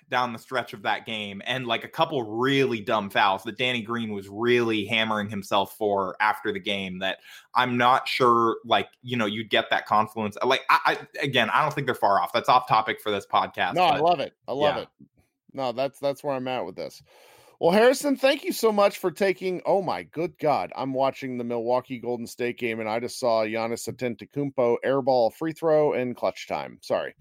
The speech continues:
Speaker 2: Um,
Speaker 1: Wait, is there
Speaker 2: but the
Speaker 1: clutch time in that game? It's close?
Speaker 2: Eh, they're up by eight. Clutch is
Speaker 1: Oh,
Speaker 2: not
Speaker 1: okay.
Speaker 2: really accurate, but, I mean,
Speaker 1: Yeah.
Speaker 2: it, he was, he was off by a good foot. Like, <laughs> it,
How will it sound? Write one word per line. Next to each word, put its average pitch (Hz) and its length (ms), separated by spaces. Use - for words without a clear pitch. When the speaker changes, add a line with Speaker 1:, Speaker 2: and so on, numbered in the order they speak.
Speaker 2:
Um, 190 400
Speaker 1:
Wait, 165 180
is 135 160
there 151 120
Speaker 2:
but 147 80
the 156 60
Speaker 1:
clutch 147 280
time 208 280
in 190 120
that 135 180
game? 160 240
It's - 140
close? 131 320
Speaker 2:
Eh, 214 220
they're 208 200
up 202 160
by 147 140
eight. 120 440
Clutch 156 280
is 120 40
Speaker 1:
Oh, 104 180
Speaker 2:
not 123 120
Speaker 1:
okay. - 100
Speaker 2:
really 104 180
accurate, 101 560
but, 113 220
I 135 80
mean, 139 200
Speaker 1:
Yeah. 131 200
Speaker 2:
it, 147 100
he 196 140
was, 170 240
he 175 180
was 185 300
off 147 400
by 135 220
a 113 160
good 107 560
foot. - 500
Like, 120 260
<laughs> - 40
it, 156 160